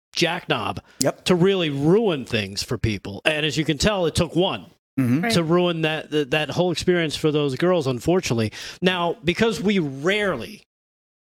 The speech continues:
Speaker 1: rarely ever have a female in the studio, um, I think it's only appropriate to get Jennifer's
Speaker 2: Yeah.
Speaker 1: take on this because, you know, again, this thing, this stuff has been going on for a bit. We rarely get a chance to talk to someone, um,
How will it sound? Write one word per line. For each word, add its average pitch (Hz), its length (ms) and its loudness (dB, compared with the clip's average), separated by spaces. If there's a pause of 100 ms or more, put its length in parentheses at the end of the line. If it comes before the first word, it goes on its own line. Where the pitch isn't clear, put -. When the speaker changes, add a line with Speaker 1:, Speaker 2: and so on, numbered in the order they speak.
(380)
Speaker 1:
rarely 131 800 -4 (480)
ever 139 340 2
have 127 200 0
a 117 60 0
female 117 460 2
in 95 80 0
the 92 120 0
studio, 95 540 0 (380)
um, 120 680 0
I 170 140 4
think 160 140 0
it's 147 120 0
only 139 160 0
appropriate 110 600 0 (300)
to 160 100 4
get 143 200 -2
Jennifer's 156 520 0
Speaker 2:
Yeah. 107 60 0
Speaker 1:
take 127 200 0
on 120 100 0
this 127 140 2
because, 180 360 0 (220)
you 233 80 4
know, 190 120 2
again, 185 340 -2
this 180 200 0
thing, 233 240 2
this 214 180 0
stuff 220 220 0
has 196 80 2
been 185 160 2
going 170 200 2
on 156 100 0
for 156 120 0
a 147 40 0
bit. 156 220 0
We 165 120 2
rarely 175 460 2
get 170 200 0
a 160 60 -4
chance 160 300 -2
to 147 40 -6
talk 147 300 0
to 143 80 0
someone, 143 380 0 (380)
um, 135 460 -2